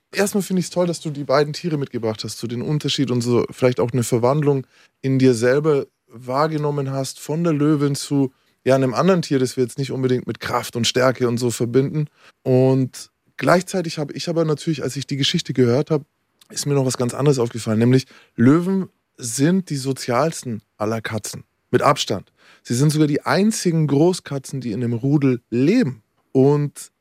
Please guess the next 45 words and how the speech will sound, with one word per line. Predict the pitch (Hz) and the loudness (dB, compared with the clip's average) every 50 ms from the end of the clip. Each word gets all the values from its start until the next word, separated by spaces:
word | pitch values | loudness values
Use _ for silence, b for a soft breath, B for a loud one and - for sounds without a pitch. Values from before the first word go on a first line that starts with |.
| _ _ - | _ _ -12
sich | 113 120 131 127 - - _ | -8 -8 -6 -8 -8 -12 _
gegenseitig | - 135 165 185 196 190 208 202 165 139 147 147 160 165 - - - 160 - - - | -4 -2 0 0 2 2 0 0 0 0 -2 -2 -2 -2 -4 -4 -8 -8 -8 -8 -6
stützen. | - - - - - 196 190 - - - 113 101 - _ B B B B B B B B B _ | -4 -4 0 4 4 4 4 2 -2 -8 -8 -10 -10 _ B B B B B B B B B _
Weibliche | - 113 98 123 143 165 165 - 190 - 208 | -8 -2 2 4 4 2 2 0 -4 -4 -2
Löwinnen | 190 202 214 214 208 226 220 233 269 269 - _ - | 0 2 2 2 2 0 0 0 -2 -4 -8 _ -4
übernehmen | 147 131 139 135 143 151 165 165 170 165 156 143 - - | 2 2 2 4 2 2 0 2 2 2 0 0 0 -2
neunzig | 190 208 233 - - - 180 - _ | -2 -2 -2 -4 -6 -12 -12 -12 _
Prozent | - - 156 147 - - 175 170 185 185 180 - _ - | -4 -4 -4 -2 0 2 2 2 2 0 -2 -4 _ 0
der | 139 151 156 156 | 0 2 2 2
Jagd. | 151 170 190 180 131 - _ _ - _ b b b b | 0 0 0 -2 -2 -4 _ _ -20 _ b b b b
Und | - 131 131 | 0 4 4
jetzt, | 143 143 - - - - | 4 4 2 -6 -10 -4
wenn | - 135 147 156 | 0 2 2 2
ich | 160 - | 2 0
diese | 175 180 190 208 | -2 -2 0 0
Geschichte | 185 180 - - 208 180 - 170 156 | 0 0 2 2 0 2 2 2 4
höre | 170 202 214 202 - - - - - | 4 4 4 4 2 -2 -6 -10 -10
und | 139 135 131 | -10 -8 -8
mir | 147 151 | -6 -4
überlege, | 151 139 147 143 170 190 185 160 143 | -2 0 0 0 0 0 0 -2 0
wer | 120 143 175 196 | 0 2 2 0
von | 190 - 196 180 | -2 -4 -8 -6
euch | - 139 151 156 135 - - | -4 -4 -4 -4 -4 -4 -2
beiden | - 135 147 156 151 139 131 117 | 0 2 2 2 2 0 -2 -6
in | - 131 127 | -6 -4 0
der | 131 127 123 | 0 0 0
Zeit, | - - 151 139 135 127 120 117 - - | -2 -4 -2 0 0 0 0 -4 -8 -8
äh, | - 113 117 117 120 | -4 -2 -2 -2 -2
sich | 113 127 120 - - - | -4 -6 -8 -8 -10 -8
drum | - 131 139 139 | -4 -2 0 0
gekümmert | 123 123 - 170 165 165 151 143 | -2 0 2 2 4 4 4 2
hat, | 135 127 | 0 -2
dass | - 117 - | -2 -4 -4
der | 127 123 | -4 -4
Kühlschrank | - - 240 - - 165 120 117 | 0 0 -2 0 0 -2 -2 -2
voll | - - 110 110 98 | 0 2 2 2 2
ist, | 110 104 - - | -2 -4 -4 -4
dann | 120 113 | -6 -4
vermute | - 135 139 156 190 190 196 | -2 -2 0 0 0 -2 -4
ich | - - | -10 -8
fast, | - 190 185 - - | -8 -8 -8 -6 -8
dass | 196 175 - | -10 -8 -6
du | - 214 214 | -2 -2 -2
das | 208 190 - - | -2 -2 -2 -4
warst. | 120 117 104 - - - | -4 -4 -4 -8 -12 -16